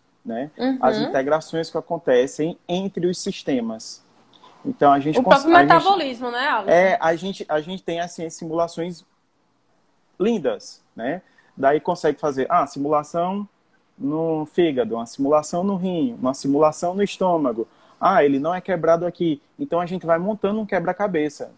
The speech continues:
Speaker 1: né? Com a tecnologia. A gente
Speaker 2: Uhum.
Speaker 1: consegue montar essa, essa, esse quebra-cabeça. Mas hoje a gente vê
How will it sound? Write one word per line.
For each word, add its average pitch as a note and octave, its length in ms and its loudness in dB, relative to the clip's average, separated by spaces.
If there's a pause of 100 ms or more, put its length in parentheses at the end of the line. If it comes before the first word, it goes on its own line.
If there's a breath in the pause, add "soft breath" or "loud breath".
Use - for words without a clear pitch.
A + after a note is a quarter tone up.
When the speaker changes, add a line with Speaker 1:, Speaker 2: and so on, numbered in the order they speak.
Speaker 1:
né? A#2+ 240 -4
Com - 100 -4
a E3 60 0
tecnologia. C#3+ 600 -2
A A#3+ 120 -2
gente A3+ 140 -8
Speaker 2:
Uhum. G3 40 -8
Speaker 1:
consegue C#3+ 340 -4
montar D#3 460 -2 (460 soft breath)
essa, C3+ 840 2
essa, A#2+ 680 -6 (800)
esse B2+ 140 -4
quebra-cabeça. C3+ 760 2 (340 soft breath)
Mas D#3 320 4
hoje G3+ 300 4
a - 20 -2
gente F3+ 280 -6
vê D#3+ 360 0